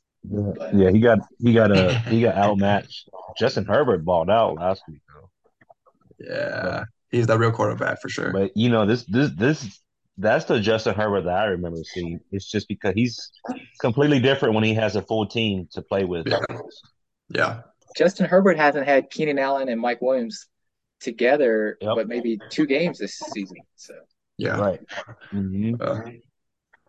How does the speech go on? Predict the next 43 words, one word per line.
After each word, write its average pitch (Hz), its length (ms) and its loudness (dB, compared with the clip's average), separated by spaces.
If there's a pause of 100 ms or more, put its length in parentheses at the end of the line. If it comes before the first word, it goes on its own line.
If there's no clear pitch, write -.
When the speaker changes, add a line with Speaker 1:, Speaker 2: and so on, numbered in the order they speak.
(540)
Speaker 2:
yeah, 92 180 -14
when 95 160 -8
he 120 80 -6
has 127 160 -2
his 104 100 -6
weapons, 110 360 -2
I - 160 -10
mean, 135 80 -10
he 196 80 4
can 240 120 0
make 131 160 2
all 98 160 0
the 87 100 -8
throws. - 460 -6 (1040)
Speaker 1:
Yep. 87 360 -6
Speaker 2:
And, 117 120 -4
like, 117 200 -2
forty 147 460 4
Speaker 3:
They 143 100 10
stay 131 140 6
Speaker 2:
yard 170 140 8
Speaker 3:
with - 20 6
the - 60 6
Speaker 2:
bombs - 100 2 (300)
Speaker 3:
playoffs. - 100 -6
Speaker 2:
on 120 60 -6
the 110 80 -8
run. 113 380 -4 (1120)
Huh? 120 220 0
Speaker 3:
Yeah. - 180 -6 (1120)
I 131 60 -10
think 156 120 2
they're 156 80 6
still - 260 0
contending 131 340 2
for 117 80 2
the 101 100 0
playoffs. 107 360 2
As - 120 -6
long 127 160 2
as 117 100 -4
everybody 113 300 -2
gets 113 160 -8